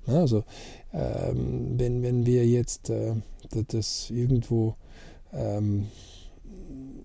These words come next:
einmal hernehmen, ja, äh, dann könnte man sagen: Okay, ähm,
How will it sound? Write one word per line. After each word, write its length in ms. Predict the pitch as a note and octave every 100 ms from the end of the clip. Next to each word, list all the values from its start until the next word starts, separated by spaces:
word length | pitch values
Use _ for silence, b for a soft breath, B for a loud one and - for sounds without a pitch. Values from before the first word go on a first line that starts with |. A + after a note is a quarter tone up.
| - -
einmal 340 | A#2+ A#2 A2+
hernehmen, 800 | G#2 F2 B2 F3+ A2 G#2 D#3 C#3+ -
ja, 120 | C3 - b b b b -
äh, 480 | - - A#2 A#2 A#2 B2+ B2 -
dann 180 | A#2+ A2+
könnte 280 | C3 C3
man 160 | C3 B2+
sagen: 420 | - G2+ A#2+ C#3+ - - b b b b b b
Okay, 300 | A2+ A#2 F#2+ b b b b -
ähm, 600 | - - D3 - -